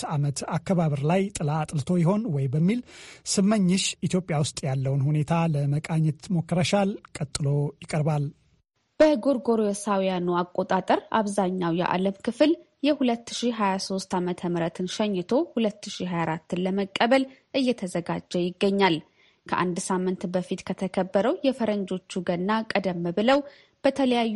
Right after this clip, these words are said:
Speaker 2: ማጋጌጫዎች የደመቁት መንገዶችና የገበያ ስፍራዎች ለአዲስ ዓመቱም አቀባበል ለማድረግ ሽር ጉድ ሲሉ ከርመዋል። የመዝናኛ ስፍራዎችም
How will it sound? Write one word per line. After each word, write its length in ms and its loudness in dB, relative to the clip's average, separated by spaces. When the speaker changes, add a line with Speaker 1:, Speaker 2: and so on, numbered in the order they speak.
Speaker 2:
ማጋጌጫዎች 880 -2
የደመቁት 680 -2
መንገዶችና 800 -2
የገበያ 520 -2
ስፍራዎች 540 0
ለአዲስ 440 -2
ዓመቱም 420 0
አቀባበል 640 0
ለማድረግ 480 0
ሽር 300 0
ጉድ 340 -4
ሲሉ 280 -2
ከርመዋል። 560 2
የመዝናኛ 580 0
ስፍራዎችም 640 0